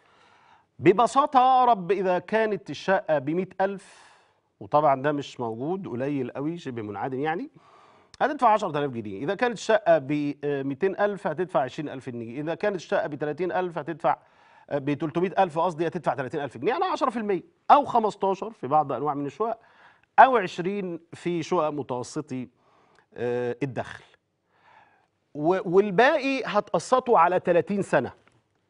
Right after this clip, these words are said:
يعني بما يساوي ال-، ال-، القسط بتاع الإيجار الجديد أو أقل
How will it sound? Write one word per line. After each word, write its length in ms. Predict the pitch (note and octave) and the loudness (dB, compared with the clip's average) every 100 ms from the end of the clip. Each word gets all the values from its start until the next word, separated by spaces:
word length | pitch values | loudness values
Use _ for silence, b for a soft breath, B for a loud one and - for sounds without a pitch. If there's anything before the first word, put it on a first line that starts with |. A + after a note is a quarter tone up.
| - | -8
يعني 600 | D3+ A3+ A#3 A3+ B3+ C4 | 4 4 4 0 -2 -2
بما 480 | A#3+ D3 C#3 A3+ B3 | -4 -8 -4 4 6
يساوي 580 | A3 G3 - A#3 A3 G#3+ - | 6 4 2 2 2 -6 -2
ال-، 280 | E3+ E3 D#3 D#3 | -2 -2 -4 -2
ال-، 600 | D3 C#3+ C#3+ C#3+ C#3 D3 | -2 0 -2 -2 -4 -6
القسط 380 | D3+ G#3 G3+ E3 | 2 2 2 -6
بتاع 280 | - F#3+ | 4 4
الإيجار 440 | F3 D3 D3+ E3+ F#3+ | 4 -2 -2 0 0
الجديد 360 | D3+ D3+ F#3+ | -2 -6 -6
أو 180 | - F3 | -2 -2
أقل 460 | D#3+ F3 G#3+ A#3 | 2 4 4 2